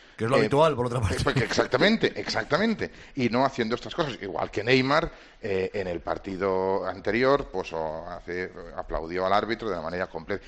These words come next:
Speaker 2: y, y, y coqueteando permanentemente con la expulsión, cosa, y la
Speaker 1: Oye,
Speaker 2: otra
Speaker 1: también, también entramos los madridistas en el tramo este tan exigente de competición con, con la, con el tridente estelar en bastante baja forma, ¿eh?
Speaker 2: Mm, es verdad.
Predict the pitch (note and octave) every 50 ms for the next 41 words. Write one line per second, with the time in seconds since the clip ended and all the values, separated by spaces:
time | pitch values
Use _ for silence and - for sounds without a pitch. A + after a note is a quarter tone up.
0 | - - - - - G2+ G2 - - G#2+ - - - - G#2 - - F#2+ - G2
1 | E2+ - E2+ E2 F2+ F#2 G2+ G2+ - G#2 E2+ D#2+ E2 E2+ F2 E2+ E2+ F2 F2 F2
2 | F2 D#2 - - - E2 D2+ D#2 F2 - - - F2 F2 - - A2 G#2+ A#2 -
3 | - - - - - - - - - G2 - - - - - - - C3+ - -
4 | B2+ G#3 G#3+ A#2 A2+ G3 B2 D3+ D#3+ - - A2 G#2 A#2 C#3+ D#3+ D#3 - E3 E3
5 | E3 D#3+ B2+ C3+ B2 A2 B2+ B2 A#2+ A#2 B2 B2 - - B2 - B2 A#2 A2 G#2
6 | G2 - - A#2 A#2+ A#2 A#2 A#2 - - A#2 A2 G#2 - _ - G#2+ G2+ G2 -
7 | - G#2 - A2 G#2 A2 G2 G#2 F#2+ F#2 F2 F2+ D#2+ - A2+ B2+ C3+ C3+ A#2 -
8 | G#2+ G2 F#2 F2+ E2+ E2 F2 E2 - - F2+ F2 E2+ E2 E2 D#2+ D#2+ D#2+ E2 E2
9 | E2 D#2 - E2 E2 E2 D#2+ D#2+ D#2+ D#2+ C#2+ - - E2+ F2 F2+ A2+ A#2+ A#2+ G#2
10 | A#2+ - - - G#2+ G#2+ B2 C3+ C3 A#2+ G#2+ F#2+ F2 - A2 A#2+ A#2 B2 G#2 -
11 | - - A2+ C3 A2 D#2 C#2+ E2 F#2 G2 F#2+ E2+ D#2+ - - _ _ - G#2+ F2+
12 | F#2+ F#2+ E2+ G2 A2+